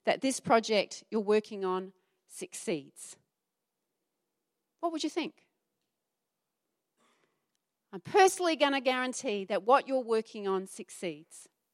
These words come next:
Well, you know what? That's what God does say to us. It says in First John five, he says that he'll be with us, that he'll succeed, that you're more than conquerors. We sang it this morning,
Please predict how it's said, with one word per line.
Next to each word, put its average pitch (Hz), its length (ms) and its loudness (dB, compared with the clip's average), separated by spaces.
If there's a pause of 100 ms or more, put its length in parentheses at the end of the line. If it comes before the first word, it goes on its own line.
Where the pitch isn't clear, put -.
(1300)
Well, 196 100 -8
you 208 60 -2
know 240 160 0
what? 359 280 6 (440)
That's 190 220 -2
what 208 140 2
God 202 220 4
does 214 220 2
say 156 300 -2
to - 220 -14
us. - 260 -20 (260)
It - 60 -18
says 202 140 -4
in 202 80 4
First 220 360 4
John 214 200 4
five, 226 400 6
he 202 80 -6
says 247 360 4
that 208 160 -2
he'll 220 120 -2
be 214 180 -6
with 226 280 0
us, 185 220 0
that 202 120 -8
he'll 208 260 -2
succeed, - 500 -6
that 196 120 -10
you're 208 120 -10
more 226 280 0
than 247 160 -4
conquerors. 214 520 -6
We 165 80 -12
sang 285 300 -2
it 165 100 -8
this 202 200 -14
morning, 220 440 -10